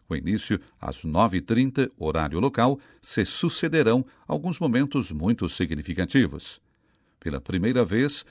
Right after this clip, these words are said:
o Ministério do Leitorado e do Acolitado será confiado também a leigos e leigas. Na celebração, o Santo Padre realizará o rito pelo qual o Ministério de Catequista será conferido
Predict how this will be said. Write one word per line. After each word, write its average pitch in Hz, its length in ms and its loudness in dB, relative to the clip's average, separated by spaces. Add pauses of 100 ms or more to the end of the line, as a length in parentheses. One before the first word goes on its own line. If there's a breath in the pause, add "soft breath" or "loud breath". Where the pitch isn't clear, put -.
(140 soft breath)
o 76 100 -8
Ministério 135 640 0
do 117 140 2
Leitorado 113 800 2
e 117 60 2
do 92 120 0
Acolitado 113 720 0 (200 loud breath)
será 76 260 -2
confiado 110 560 0
também 110 400 2
a 127 60 2
leigos 139 500 0
e 165 80 -2
leigas. 95 640 0 (680 soft breath)
Na - 60 -2
celebração, 160 600 2
o 151 60 0
Santo 135 280 0
Padre 104 500 0
realizará 104 680 2 (160 soft breath)
o 151 100 -4
rito 110 380 -2
pelo 135 180 0
qual 101 320 2 (240 soft breath)
o 76 80 -6
Ministério 131 760 2
de 95 120 -2
Catequista 127 840 -2
será 101 260 0
conferido 113 640 0